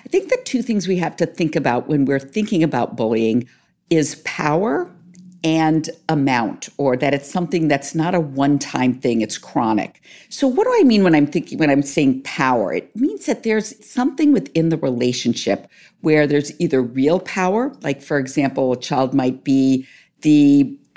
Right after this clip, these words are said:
uh, captain of the basketball team, and so is in a powerful position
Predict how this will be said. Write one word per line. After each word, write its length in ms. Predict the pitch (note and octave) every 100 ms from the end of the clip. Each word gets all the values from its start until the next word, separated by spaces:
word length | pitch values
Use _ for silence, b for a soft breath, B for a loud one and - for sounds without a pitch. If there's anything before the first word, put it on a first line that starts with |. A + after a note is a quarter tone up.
| -
uh, 180 | D3 C#3
captain 400 | - E3+ - E3+
of 160 | E3 D#3+
the 80 | F3
basketball 600 | D#3+ - - - B2+ A2+
team, 440 | - A#2 G#2+ F#2 - b b _ D#3+
and 240 | D3+ D3+
so 340 | - E3+ D#3 D#3
is 160 | D#3
in 60 | D#3+
a 60 |
powerful 540 | D#3+ - C#3+ D#3 - F3
position 800 | - D#3 G#3+ A3+ E3 C#3+ D#3